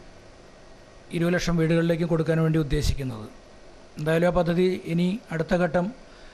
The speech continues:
ജൂലൈ മാസം മുതലേ ആരംഭിക്കൂ എന്നുള്ളത് നമുക്ക് മനസ്സിലാക്കാൻ കഴിഞ്ഞിട്ടുണ്ട്.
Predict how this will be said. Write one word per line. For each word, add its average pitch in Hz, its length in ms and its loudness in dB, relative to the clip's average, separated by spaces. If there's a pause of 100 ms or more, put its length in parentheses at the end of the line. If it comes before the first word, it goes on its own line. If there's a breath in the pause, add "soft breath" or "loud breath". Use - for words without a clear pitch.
(260 soft breath)
ജൂലൈ 165 320 4
മാസം 180 240 0
മുതലേ 175 280 2
ആരംഭിക്കൂ 160 460 0
എന്നുള്ളത് 160 340 0 (760)
നമുക്ക് 156 200 -4
മനസ്സിലാക്കാൻ 156 460 0
കഴിഞ്ഞിട്ടുണ്ട്. 135 420 -4